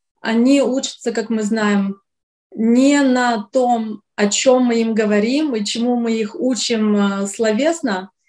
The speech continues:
а именно они считывают наше поведение, какие мы. Они всё это встраивают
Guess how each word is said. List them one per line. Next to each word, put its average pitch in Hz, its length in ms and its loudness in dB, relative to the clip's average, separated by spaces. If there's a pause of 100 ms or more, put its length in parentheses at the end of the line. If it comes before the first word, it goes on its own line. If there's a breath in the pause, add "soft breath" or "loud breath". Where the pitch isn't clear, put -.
(160 soft breath)
а 226 180 4
именно 277 680 6
они 262 260 6
считывают 285 840 -2
наше 247 400 -2
поведение, 202 800 2
какие 247 440 0
мы. 202 580 4 (340)
Они 254 400 4
всё 294 400 0
это 240 480 6
встраивают 233 800 0